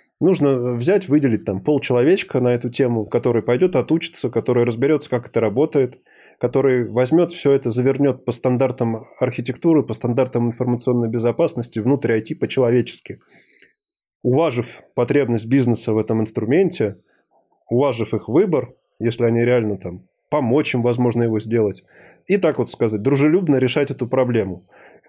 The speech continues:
В каком-то смысле даже здесь лоу-код может быть этим айтишникам полезен, потому что им не надо пять джавистов, им надо будет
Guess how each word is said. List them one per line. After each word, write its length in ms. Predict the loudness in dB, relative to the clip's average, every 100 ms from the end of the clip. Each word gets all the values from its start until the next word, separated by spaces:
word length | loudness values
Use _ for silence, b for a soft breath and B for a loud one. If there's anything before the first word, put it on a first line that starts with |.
| b
В 80 | -6
каком-то 360 | -2 0 0 0
смысле 520 | 0 0 2 2 2
даже 320 | 0 -2 2 0
здесь 280 | 2 0
лоу-код 360 | 2 0 0 0
может 260 | 0 0 -2
быть 240 | -4 -2
этим 320 | -4 -2 -2
айтишникам 540 | -2 -2 -2 -2 -2 0
полезен, 400 | 2 2 2 -2
потому 260 | -2 -4
что 140 | -2 -2
им 80 |
не 80 | 0
надо 180 | 2 0
пять 220 | 0 -2
джавистов, 520 | 0 0 0 -6 -8 -4
им 100 | 0
надо 200 | 0 -2
будет 300 | -4 -6